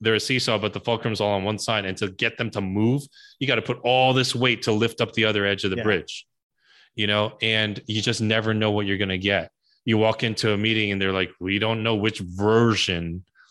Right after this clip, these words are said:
Speaker 1: of, you know, such and such leader we're gonna get today." And that erodes trust.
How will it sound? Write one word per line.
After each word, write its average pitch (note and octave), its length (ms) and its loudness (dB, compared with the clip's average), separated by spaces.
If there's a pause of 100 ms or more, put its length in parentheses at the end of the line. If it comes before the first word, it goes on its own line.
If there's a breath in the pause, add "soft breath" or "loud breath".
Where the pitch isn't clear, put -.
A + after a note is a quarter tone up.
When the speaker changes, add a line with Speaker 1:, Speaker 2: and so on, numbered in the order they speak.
(580 soft breath)
Speaker 1:
of, F#2+ 480 2
you G#2 100 0
know, F#2+ 260 0
such - 320 -2
and A2 80 -2
such A2 240 0
leader G#2+ 280 2
we're G2 100 -2
gonna F#2 160 -2
get G2+ 240 -4
today." E2+ 480 -4 (640 soft breath)
And A2 140 0
that C3+ 80 2
erodes C3 580 2
trust. - 560 -4